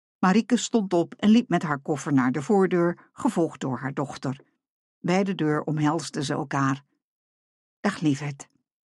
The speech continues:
"Nou, mam, veel plezier en pas goed op jezelf. Je weet het, hè? Mannen, jij ook, schat, en denk erom niet per ongeluk de vuilnisbak voor het kattenluikje zetten." "Ja."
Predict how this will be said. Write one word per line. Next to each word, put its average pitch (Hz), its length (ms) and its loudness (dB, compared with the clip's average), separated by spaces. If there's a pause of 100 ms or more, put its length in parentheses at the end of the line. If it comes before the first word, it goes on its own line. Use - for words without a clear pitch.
(160)
"Nou, 233 180 6
mam, 262 360 6 (600)
veel 277 280 4
plezier 180 520 0 (160)
en 254 120 6
pas 269 240 0
goed 151 180 -2
op 143 120 -10
jezelf. 156 600 -2 (400)
Je 226 180 6
weet 202 280 -2
het, 147 140 -10
hè? 262 220 2 (520)
Mannen, 277 480 8 (180)
jij 226 420 4
ook, 196 240 0
schat, 175 420 -2
en 190 200 2
denk 143 280 4
erom 156 280 0
niet 147 180 0
per 202 180 4
ongeluk 208 420 2
de 196 100 -2
vuilnisbak 202 680 0
voor 170 240 0
het 170 160 -4
kattenluikje 151 720 -2
zetten." 147 460 -4 (720)
"Ja." 180 560 4